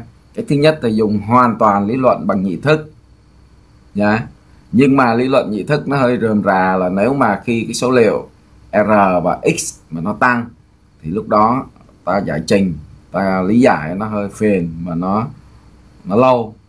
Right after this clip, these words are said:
đúng không? Thì, ờ, ở đây ta áp dụng ngay phương pháp thứ hai, ta áp dụng ngay công thức nhị thức âm. Ta chỉ cần xác định X là bằng bao nhiêu, tức là gieo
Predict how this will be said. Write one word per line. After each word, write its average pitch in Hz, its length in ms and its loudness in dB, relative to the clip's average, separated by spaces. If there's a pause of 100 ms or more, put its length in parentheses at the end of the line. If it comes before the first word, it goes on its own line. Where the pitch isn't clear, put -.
(380)
đúng 101 140 -4
không? 120 260 0 (580)
Thì, 101 320 0
ờ, 90 380 2
ở 92 120 0
đây 107 220 4
ta - 80 0
áp - 140 -4
dụng 107 180 -2
ngay 113 340 0 (220)
phương 98 100 -8
pháp 113 140 -2
thứ 120 100 -2
hai, 110 260 0
ta 65 80 -6
áp 101 140 -6
dụng 92 240 -4
ngay 120 460 0 (400)
công 104 160 -4
thức 123 200 -6
nhị 98 120 -2
thức 110 180 -8
âm. 123 220 2 (760)
Ta 107 160 0
chỉ - 80 -10
cần 98 180 0
xác 135 200 -2
định - 240 0 (200)
X - 180 -8 (520)
là 98 160 -2
bằng 92 160 -2
bao 104 120 2
nhiêu, 117 240 4 (800)
tức - 140 -4
là 110 120 4
gieo 113 480 2